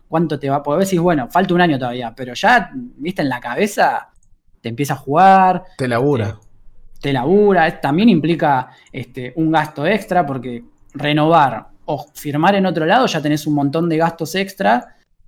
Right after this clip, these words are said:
Speaker 1: que, eh, digo, teniéndolo a tres años lo podés estirar un poquito más, cada dos años es muy poco. La verdad que,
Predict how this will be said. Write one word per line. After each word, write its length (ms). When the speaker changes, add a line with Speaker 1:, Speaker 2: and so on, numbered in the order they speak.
Speaker 1:
que, 440
eh, 480
digo, 320
teniéndolo 420
a 60
tres 240
años 300
lo 180
podés 200
estirar 200
un 80
poquito 260
más, 220
cada 180
dos 140
años 220
es 100
muy 280
poco. 440
La 120
verdad 200
que, 240